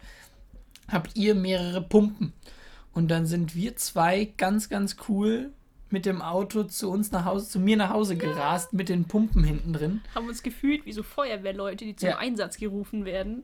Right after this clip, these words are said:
Speaker 2: Haben
Speaker 1: Ja.
Speaker 2: die Pumpen in den Kofferraum geschmissen, Schläuche in den Kofferraum geschmissen, sind in einer Windeseile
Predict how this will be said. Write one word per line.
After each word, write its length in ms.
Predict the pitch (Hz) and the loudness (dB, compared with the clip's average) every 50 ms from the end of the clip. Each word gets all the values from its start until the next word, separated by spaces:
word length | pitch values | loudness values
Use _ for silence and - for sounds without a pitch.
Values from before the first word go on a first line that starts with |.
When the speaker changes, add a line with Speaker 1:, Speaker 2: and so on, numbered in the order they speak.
| - - | -10 -4
Speaker 2:
Haben 100 | - 160 - | -2 -2 0
Speaker 1:
Ja. 80 | 208 | 0
Speaker 2:
die 60 | 220 214 | -2 -4
Pumpen 320 | - - 320 302 - - - | -4 -4 -6 -6 -6 -6 -6
in 40 | 208 | -6
den 120 | 202 202 | -6 -6
Kofferraum 520 | - 226 214 - 190 190 196 214 214 214 208 | -6 -8 -6 -6 -6 -6 -4 -4 -4 -4 -4
geschmissen, 480 | 220 - - 226 226 226 - 254 254 | -6 -6 -6 -6 -6 -4 -2 -2 -2
Schläuche 420 | 247 220 - 214 233 285 320 - 262 | 0 2 2 2 2 0 -4 -6 -8
in 40 | 208 | -8
den 20 | |
Kofferraum 480 | - - 214 214 214 208 208 214 208 208 | -6 -8 -6 -6 -6 -4 -4 -4 -4 -6
geschmissen, 440 | 196 - - 226 220 220 - 254 247 | -8 -10 -10 -10 -10 -8 -8 -8 -8
sind 240 | 233 262 262 302 - - | -6 -6 -6 -8 -8 -8
in 200 | - 269 240 240 | -8 -8 -8 -8
einer 340 | - - 233 240 226 208 208 | -10 -10 -8 -8 -8 -4 -2
Windeseile 920 | 285 302 381 440 403 311 - - - - 180 180 185 175 180 180 185 - | -2 -2 -2 -4 -6 -8 -8 -10 -10 -8 -8 -6 -6 -8 -8 -8 -8 -10